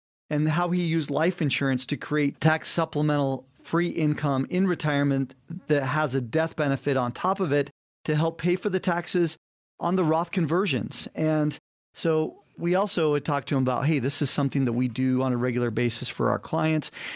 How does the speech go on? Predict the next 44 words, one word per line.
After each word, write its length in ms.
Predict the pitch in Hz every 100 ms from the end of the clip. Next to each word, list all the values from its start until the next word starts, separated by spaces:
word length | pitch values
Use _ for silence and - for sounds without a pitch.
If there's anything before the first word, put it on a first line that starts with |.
| - - 587 -
But 320 | 139 170 - -
not 280 | 170 214
only 240 | 254 202 156
that, 420 | 156 147 127 - - _
but 140 | - 151
he 140 | 170
talked 280 | - 175 -
about 280 | 143 147 -
how 180 | - 147
powerful 580 | - 160 165 151 156 139
it 80 |
is 300 | 135 131 120 - _ _ -
not 300 | 165 226 -
to 140 | 175
just 300 | 131 156 147
have 220 | 135 135
an 120 | 131 131
insurance-only 1300 | 131 - 143 139 127 - 147 151 147 143 131 127 - _ _ -
solution, 720 | - 135 143 143 - 131 123
but 220 | 131 -
to 340 | - 139 131 -
have 260 | 170 170
a 80 | 151
full 280 | - 160 147
fiduciary 640 | - 135 139 151 135 131
who 120 | 123 147
can 160 | 170
do 160 | 156 180
anything 320 | 196 175 180
under 140 | 165
the 100 | 131
sun 260 | 123 147 139
like 220 | 123 113
we 140 | 143 147
do, 280 | 127 120 117 - - -
having 340 | 165 165 160
some 260 | - 175 175
of 80 | 151
the 80 |
money 280 | 151 147 147
that's 280 | 127 127 -
left 220 | 131 -
over 420 | 135 117 123 123 - - _ -
to 360 | 151 135 131